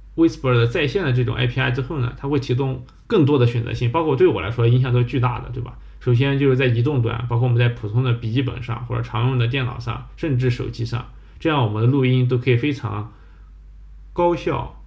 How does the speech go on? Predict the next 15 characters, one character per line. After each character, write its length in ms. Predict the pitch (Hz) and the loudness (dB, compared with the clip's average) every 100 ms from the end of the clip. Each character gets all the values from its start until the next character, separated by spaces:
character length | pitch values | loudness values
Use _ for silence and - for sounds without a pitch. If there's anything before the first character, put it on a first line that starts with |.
| - - | -20 -20
实 380 | - - 120 120 | -16 -2 2 2
时， 340 | - 110 110 | -2 -4 -4
呃， 140 | - 123 | -2 -2
高， 240 | 165 175 | 0 0
高， 240 | 175 - - - | -2 -6 -8 -4
高 200 | 170 175 | -2 0
效， 320 | 175 117 - | -2 -4 -6
甚 240 | - 143 | -8 -4
至 260 | 131 127 120 | 0 2 2
接 200 | 120 185 | 6 4
近 140 | 196 147 | 4 0
于 160 | 110 | -2
实 200 | 113 131 | -2 -4
时 220 | 127 113 | -4 -2
的， 240 | 110 110 | -2 -4